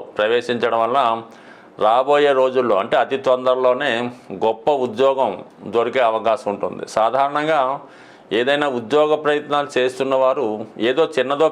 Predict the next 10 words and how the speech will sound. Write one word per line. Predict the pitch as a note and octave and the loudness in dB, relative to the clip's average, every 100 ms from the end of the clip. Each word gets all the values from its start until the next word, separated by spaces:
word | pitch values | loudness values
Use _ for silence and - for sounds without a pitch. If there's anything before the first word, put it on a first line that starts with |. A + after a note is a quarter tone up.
| D3+ | 2
పెద్దదో | B2+ C3+ C#3 B2+ | 0 2 0 2
పార్ట్ | A2 A#2+ B2 | 2 0 0
టైమ్ | C3+ C3+ C3+ | 0 0 -2
ఫుల్ | B2+ B2 | -2 0
టైమ్ | B2+ C3 A#2 | 0 0 -2
ఉద్యోగం | G2+ B2+ B2+ B2+ A#2+ | 0 0 2 0 0
చేస్తుంటేనే | A#2+ - B2 A#2 B2+ C3 A#2 A#2+ - - - - G2 | 0 -2 -4 0 0 -2 -4 -6 -12 -20 -20 -6 0
వారికి | A#2 B2 B2 | 0 -2 -4
కంటిన్యూటీగా | A#2+ C3 D3 D3 D3 D3 C#3 - - - - A2 | -4 -4 -4 0 0 2 0 -4 -14 -16 -6 -4
మంచి | B2 C3 | -2 0